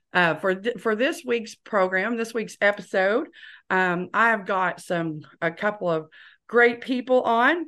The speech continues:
Mister Rick and Miss Jane McKinney. Rick and Jane McKinney, they're an awesome couple, um, they're, and, and ministers of the gospel. They've planted churches, pastored churches, traveled the world. We're gonna talk about some of that. Uh, witnessing.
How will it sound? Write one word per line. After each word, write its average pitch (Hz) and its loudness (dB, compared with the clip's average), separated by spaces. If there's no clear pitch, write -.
Mister 190 -4
Rick 226 0
and 185 -2
Miss 185 -4
Jane 196 -6
McKinney. 220 -4
Rick 220 -2
and 240 -4
Jane 220 -4
McKinney, 254 -4
they're 185 0
an 170 -10
awesome 214 -4
couple, 214 -2
um, 185 2
they're, 180 -2
and, 180 0
and 240 0
ministers 269 0
of 196 0
the 170 -8
gospel. 196 -4
They've 202 2
planted 185 -4
churches, 269 -2
pastored 220 -4
churches, 240 2
traveled 175 -2
the 151 -6
world. 240 0
We're 214 -4
gonna 160 -4
talk 190 -6
about 185 -4
some 190 -8
of 180 -6
that. 208 -4
Uh, 175 4
witnessing. 220 -4